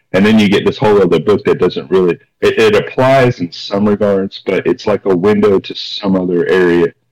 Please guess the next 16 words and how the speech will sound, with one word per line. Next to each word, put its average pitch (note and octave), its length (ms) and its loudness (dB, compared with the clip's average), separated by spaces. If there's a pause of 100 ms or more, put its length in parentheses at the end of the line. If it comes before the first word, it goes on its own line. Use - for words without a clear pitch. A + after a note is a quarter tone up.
(180)
of F2+ 240 -4
lore F2+ 460 2
that D#2 340 -2 (160)
really G2+ 240 2
doesn't F2 440 -4 (840)
impact G#2+ 520 -2
you E2 300 -4
immediately D#2+ 720 -4
with F2 240 -2
what F2 160 0
you're D#2+ 260 -6 (100)
going E2 280 -2
through D#2 220 -8
at D#2 100 -12
the - 80 -14
moment. D2 320 -10